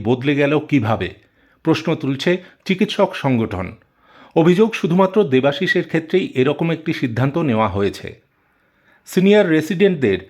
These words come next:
গ্রামীণ এলাকায় পোস্টিং দেওয়া হয় স্বাস্থ্য দপ্তরের তরফে। সেই প্রক্রিয়ায় একটি কাউন্সেলিং হয়,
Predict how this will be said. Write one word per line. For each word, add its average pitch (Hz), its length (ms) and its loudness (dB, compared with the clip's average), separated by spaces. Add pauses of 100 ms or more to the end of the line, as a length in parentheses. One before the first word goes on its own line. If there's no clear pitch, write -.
(160)
গ্রামীণ 151 340 2
এলাকায় 170 360 2
পোস্টিং 151 480 -4
দেওয়া 117 200 2
হয় 123 180 -2
স্বাস্থ্য - 440 -6
দপ্তরের 120 480 -2
তরফে। - 400 -4 (360)
সেই 180 280 0
প্রক্রিয়ায় 139 640 0
একটি 131 320 -4
কাউন্সেলিং 131 560 -2
হয়, 92 260 -6